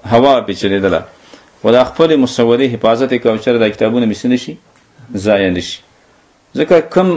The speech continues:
عالم چې کتابونه لیکي، نو د خپلې مسودې حفاظت ضروري دی چې مسودې حفاظت به هم کوي. د دې نه محدثین وایي که نه، چې یو عالم بې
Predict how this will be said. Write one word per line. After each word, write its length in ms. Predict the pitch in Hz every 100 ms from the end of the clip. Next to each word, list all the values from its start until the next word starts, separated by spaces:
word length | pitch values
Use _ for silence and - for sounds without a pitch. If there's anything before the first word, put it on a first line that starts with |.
| 123 113
عالم 300 | 127 156 160
چې 580 | 156 160 151 - - -
کتابونه 440 | 113 120 139 160
لیکي، 260 | 143 135 151
نو 100 | 139
د 160 | 117 117
خپلې 200 | 147 131
مسودې 440 | 123 117 117 131 123
حفاظت 360 | 117 117 123 95
ضروري 200 | 123 156
دی 80 |
چې 160 | 127 113
مسودې 320 | 107 107 117 113
حفاظت 400 | 107 101 104 98
به 120 | 87
هم 100 | 90
کوي. 180 | 85 95 - _ _ _ _ _ _ -
د 20 |
دې 140 | 127 160
نه 80 |
محدثین 500 | 143 131 120 127 160
وایي 140 | 165 175
که 60 | 175
نه، 100 | 170
چې 100 | 151
یو 120 | 131
عالم 300 | 123 143 180 185 _ _ _ 101
بې 160 | 110